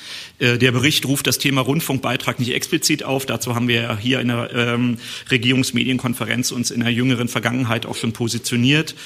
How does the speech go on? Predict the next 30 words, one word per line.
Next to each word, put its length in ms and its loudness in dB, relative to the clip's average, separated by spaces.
Kann 180 2
das 140 2
hier 140 4
an 80 6
der 100 2
Stelle 260 0
nur 200 2
wiederholen. 600 0
Wir 200 4
gehen, 540 4
äh, 180 2
zum 200 0
gegenwärtigen, 960 2
ähm, 540 2
Zeitpunkt, 720 -2
äh, 300 2
davon 340 0
aus, 460 0
dass 260 2
wir, 580 2
ähm, 640 0
in 580 4
der 240 0
Ministerpräsidentenkonferenz 1500 0
zu 100 -4
einer 260 -2
Erhöhung 360 -2
des 180 -6
Rundfunkbeitrags 1080 -4
keine 420 -2